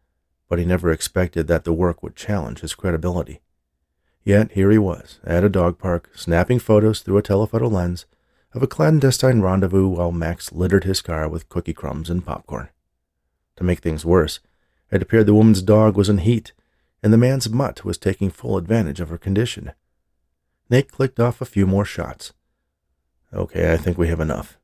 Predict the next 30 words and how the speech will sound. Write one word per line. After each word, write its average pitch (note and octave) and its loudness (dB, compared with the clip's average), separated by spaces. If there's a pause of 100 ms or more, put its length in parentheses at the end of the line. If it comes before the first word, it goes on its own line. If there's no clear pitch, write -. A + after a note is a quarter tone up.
(160)
he G2+ -4
said F#2+ -2
to F2+ -6
Max. E2+ -6 (840)
Nate G2+ 0
twisted F#2 -2
around F2+ -2
and F2+ -4
put F#2 -4
the G2 -14
camera G2 -2
into F2+ -8
the F#2 0
bag E2+ 0
resting F2 -6
on E2+ -6
the E2+ -2
back E2 -6
seat. - -8 (640)
The G2+ -2
movement G#2+ 4
sent G2 -4
a F#2+ -4
twinge C#3 -4
of A2 -4
pain G2+ -6
up E2+ -12
his E2+ -10
right F#2+ -4
shoulder, - -8